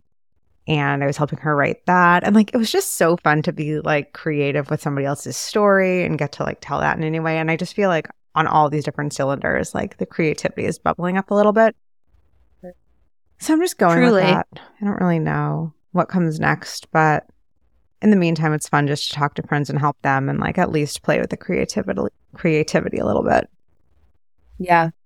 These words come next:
Speaker 2: definitely. You're, you're onto something. I just feel like you're just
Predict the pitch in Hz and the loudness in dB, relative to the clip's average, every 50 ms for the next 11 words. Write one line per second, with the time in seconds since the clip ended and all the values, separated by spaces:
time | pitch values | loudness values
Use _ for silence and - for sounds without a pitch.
0 | _ _ _ - 185 185 - 185 180 175 - - 170 165 160 156 156 - - - | _ _ _ -4 -4 -2 2 2 2 2 2 0 0 2 2 2 2 0 -2 0
1 | 156 160 165 - - 147 151 160 156 151 - 156 156 151 - 147 147 147 156 160 | 0 0 2 2 0 0 0 -4 -8 -8 -6 -6 -6 -2 -2 -2 -2 -2 -4 -8
2 | - _ _ _ _ _ _ _ - 165 165 175 170 - - - 175 160 160 160 | -10 _ _ _ _ _ _ _ -4 -2 -2 -2 -4 -6 -6 -4 -2 2 2 0
3 | 160 - 165 156 151 147 143 139 143 - _ _ _ _ _ _ _ - - - | 2 2 2 2 4 4 2 0 -2 -4 _ _ _ _ _ _ _ -20 -20 -20
4 | - - - - - - _ _ _ _ _ _ _ _ _ _ _ _ _ _ | -20 -20 -20 -20 -20 -20 _ _ _ _ _ _ _ _ _ _ _ _ _ _
5 | _ _ _ _ _ _ _ _ _ _ _ - 160 160 156 - 160 - - - | _ _ _ _ _ _ _ _ _ _ _ -20 -20 -16 -6 -2 -2 -2 -2 -2
6 | - | -8